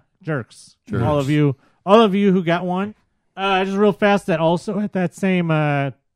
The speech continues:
Speaker 1: ooh, voice broke a little bit there.
Speaker 2: Ooh.
Speaker 1: <laughs> T-, told you I was having some
Speaker 2: Welcome to
Speaker 1: issues.
Speaker 2: adulthood.
Speaker 1: I know, right?
Speaker 2: <laughs>
Speaker 1: Took me until forty-five. Shit.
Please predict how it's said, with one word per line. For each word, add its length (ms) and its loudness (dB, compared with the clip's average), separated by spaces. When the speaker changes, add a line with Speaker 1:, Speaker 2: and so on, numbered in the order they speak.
Speaker 1:
ooh, 160 -8
voice 320 -10
broke 220 -12
a 40 -14
little 180 -10
bit 200 -6
there. 220 -6
Speaker 2:
Ooh. 140 -14
Speaker 1:
<laughs> 20 -20
T-, 180 -6
told 180 -2
you 60 0
I 100 0
was 120 -6
having 180 -6
some 40 -2
Speaker 2:
Welcome 180 -2
to 60 -4
Speaker 1:
issues. 320 -4
Speaker 2:
adulthood. 520 -6
Speaker 1:
I 80 -8
know, 160 -8
right? 300 -6
Speaker 2:
<laughs> 520 -20
Speaker 1:
Took 140 -10
me 100 -8
until 180 -8
forty-five. 680 -10
Shit. 300 -12